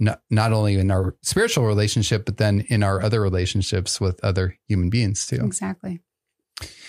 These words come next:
Speaker 1: So anything you wanna, uh, add as far as, uh, experiences you'd, you'd wanna share?
Speaker 2: Well, one experience that I wanted to quickly share is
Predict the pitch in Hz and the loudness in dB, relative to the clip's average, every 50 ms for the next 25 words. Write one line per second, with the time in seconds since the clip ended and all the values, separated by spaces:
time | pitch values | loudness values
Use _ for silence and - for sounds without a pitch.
0 | - - _ _ - - - 143 135 131 147 151 165 165 - 170 151 147 143 139 | -20 -20 _ _ -6 0 2 2 2 2 2 2 0 0 0 0 0 2 2 2
1 | 139 139 139 135 135 131 127 127 - - _ _ _ _ _ - 123 - - - | 2 2 4 4 4 4 4 2 0 -2 _ _ _ _ _ -4 -4 -4 0 0
2 | 117 117 120 127 127 123 113 101 - - 117 107 104 104 101 - - 113 98 95 | 2 2 4 4 4 2 2 2 0 0 0 2 2 2 2 2 2 2 2 2
3 | 90 - _ - - - - 143 139 139 131 - 131 123 120 123 123 117 113 123 | 0 -4 _ -8 -8 -2 0 2 2 2 2 2 2 2 2 2 0 0 -2 -6
4 | - - 147 120 113 120 120 117 113 - - - 117 117 113 113 113 - _ _ | -6 -2 -2 0 0 2 2 2 0 0 0 0 2 2 2 0 -2 -4 _ _
5 | _ _ _ _ - - - _ _ _ _ _ _ - - _ - 254 269 254 | _ _ _ _ -18 -18 -18 _ _ _ _ _ _ -20 -12 _ -2 0 0 0
6 | 240 233 269 311 349 392 - - - 220 202 202 185 - 196 196 190 190 185 185 | 0 0 2 2 2 2 0 0 -2 0 0 0 -2 0 0 0 0 2 0 0
7 | 180 180 175 175 185 170 - 185 175 - 180 175 - - - 180 175 180 185 - | 0 0 0 -2 -4 -4 -4 -6 -4 -2 -4 -2 -2 -2 -2 0 0 0 -2 -2
8 | - 185 175 170 170 196 - | -2 -2 0 0 -2 -2 -6